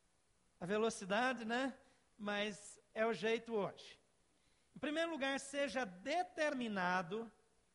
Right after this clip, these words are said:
e criativo ao compartilhar. Faltou o quinto.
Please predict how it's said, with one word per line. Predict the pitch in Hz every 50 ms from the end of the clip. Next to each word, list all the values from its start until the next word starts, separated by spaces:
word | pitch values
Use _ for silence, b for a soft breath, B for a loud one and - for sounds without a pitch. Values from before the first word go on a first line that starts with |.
| _
e | - 208 208
criativo | 202 - - - 277 294 311 320 320 311 - - - 233 240 233 233 233 226 196 233 262 277 285 - - _ _ _ _ _ _ _ _ _ _ _ _ _ _ -
ao | 202 208 226 220
compartilhar. | 226 240 240 226 226 233 226 220 220 - 220 202 190 185 180 180 180 185 196 - _ _ _ _ _ _ _ _ _ _ _
Faltou | - 247 240 247 269
o | 240
quinto. | - - 302 269 202 - - 147 127